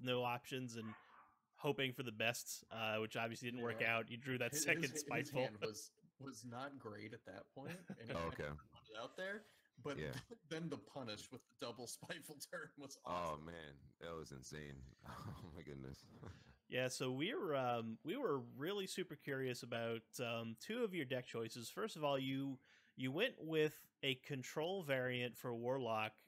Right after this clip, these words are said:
Speaker 1: in a meta that is so far very strongly leaning towards cubes with, uh, with Doom Guards. Uh, and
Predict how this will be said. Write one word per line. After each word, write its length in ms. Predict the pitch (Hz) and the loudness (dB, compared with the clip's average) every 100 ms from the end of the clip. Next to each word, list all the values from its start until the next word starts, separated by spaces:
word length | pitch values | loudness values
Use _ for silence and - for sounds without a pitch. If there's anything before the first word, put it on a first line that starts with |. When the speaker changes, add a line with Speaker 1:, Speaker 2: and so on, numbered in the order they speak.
| _ - | _ 0
Speaker 1:
in 140 | 120 | 2
a 80 | 117 | 2
meta 360 | 123 135 127 117 | 2 4 4 4
that 140 | 117 | 2
is 440 | 120 120 113 - - - | 2 -2 -2 -4 -6 -8
so 200 | - 196 | -2 -2
far 320 | 220 202 151 | 2 2 2
very 240 | 135 170 | 2 2
strongly 560 | 160 - 139 139 147 139 | 0 -4 -4 -2 -2 -2
leaning 300 | 127 135 131 | 0 0 -2
towards 480 | 127 127 113 110 - _ _ _ - | -6 -6 -6 -10 -14 _ _ _ -12
cubes 560 | - 160 175 170 - | 0 2 2 0 -6
with, 240 | 135 127 117 127 | 0 0 0 -2
uh, 160 | 117 | -2
with 100 | 113 - | -2 -6
Doom 240 | 147 202 | -4 -4
Guards. 480 | 160 113 110 107 - - - - - - | -2 -2 -2 -6 -10 -14 -20 -20 -20 -6
Uh, 140 | 117 113 | -2 0
and 140 | 120 | 0